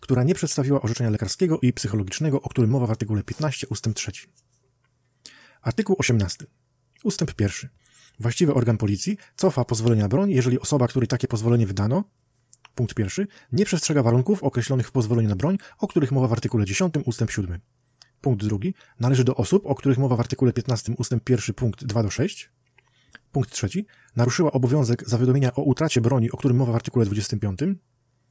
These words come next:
Punkt czwarty. Przemieszcza się z rozładowaną bronią albo nosi broń, znajdując się w stanie po użyciu alkoholu, środka odurzającego lub substancji psychotropowej albo środka zastępczego.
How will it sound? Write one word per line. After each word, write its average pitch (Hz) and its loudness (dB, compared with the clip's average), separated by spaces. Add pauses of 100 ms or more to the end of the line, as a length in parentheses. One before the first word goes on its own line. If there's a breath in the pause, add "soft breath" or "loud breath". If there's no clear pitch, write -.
(520)
Punkt - -2
czwarty. 113 -2 (260 soft breath)
Przemieszcza 151 0
się 139 2
z - 0
rozładowaną 127 2
bronią 110 0
albo 117 2
nosi 120 0
broń, 127 0
znajdując 127 2
się 120 0
w - -2
stanie 110 0
po 107 -2
użyciu 117 0
alkoholu, 117 0 (240 loud breath)
środka - -4
odurzającego 113 0 (200 loud breath)
lub 233 0
substancji 139 0
psychotropowej 139 -2
albo 117 -2
środka 117 -2
zastępczego. 101 -4